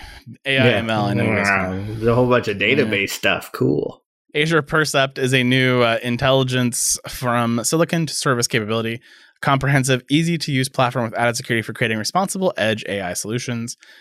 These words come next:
Speaker 1: The Azure Percept helps you get started prototyping in minutes, getting real-time edge A I insights for quick decision-making and analytics when and where the action occurs. To help speed the development of your solutions,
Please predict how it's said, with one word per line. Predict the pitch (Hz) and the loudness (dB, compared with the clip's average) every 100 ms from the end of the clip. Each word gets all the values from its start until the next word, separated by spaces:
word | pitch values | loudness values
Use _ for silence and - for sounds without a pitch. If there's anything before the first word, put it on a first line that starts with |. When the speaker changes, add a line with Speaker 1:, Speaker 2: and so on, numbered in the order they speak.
| - - | -20 -8
Speaker 1:
The | - | -2
Azure | 110 104 | -2 -2
Percept | 110 123 110 - | -2 0 0 -2
helps | 113 113 | -4 -4
you | 107 | -6
get | 113 | -4
started | - 165 165 156 156 - | 0 2 2 0 -4 -6
prototyping | 156 151 147 131 | -2 0 0 0
in | 110 | 0
minutes, | 139 147 143 | 2 2 0
getting | - 113 104 | -2 -2 0
real-time | 123 127 110 | 0 0 -2
edge | 110 107 | -2 -2
A | 101 | -2
I | 101 | -4
insights | 113 123 120 - | -4 -2 -4 -4
for | |
quick | - 123 | -12 -12
decision-making | - 110 107 98 95 98 | -8 -8 -6 -8 -10 -12
and | 85 87 | -12 -12
analytics | 90 82 82 - | -12 -12 -12 -10
when | 92 101 101 | -8 -8 -8
and | 98 | -10
where | 180 | -12
the | - - | -12 -14
action | - - 170 | -14 -16 -18
occurs. | - 135 - | -16 -16 -16
To | - | -16
help | - 147 | -14 -12
speed | - 160 | -6 -4
the | 151 | -2
development | 147 151 147 - | 0 0 0 -2
of | 180 | -2
your | 180 | -2
solutions, | 165 190 185 135 131 | 0 -2 0 -2 -4